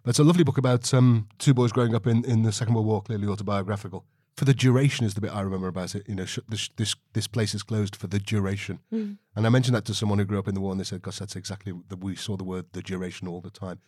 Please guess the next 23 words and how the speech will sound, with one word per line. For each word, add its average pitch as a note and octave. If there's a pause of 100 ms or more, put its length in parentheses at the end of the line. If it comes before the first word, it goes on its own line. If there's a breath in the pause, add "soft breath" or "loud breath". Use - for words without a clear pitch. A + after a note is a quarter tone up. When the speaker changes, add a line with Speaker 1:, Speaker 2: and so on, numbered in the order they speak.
(360)
Speaker 1:
So A2
I A2
like A2+
that. A2
Big A3
fan D3
of, A#2+
uh, B2 (400)
A C3
Brick C3+
Lane E3
by, C3
uh, B2+
Monica A#2+
Ali, F#3
if G#2
you G2+
can G#2+
believe A2+
the G#2
central A2
love G#2+
affair. E3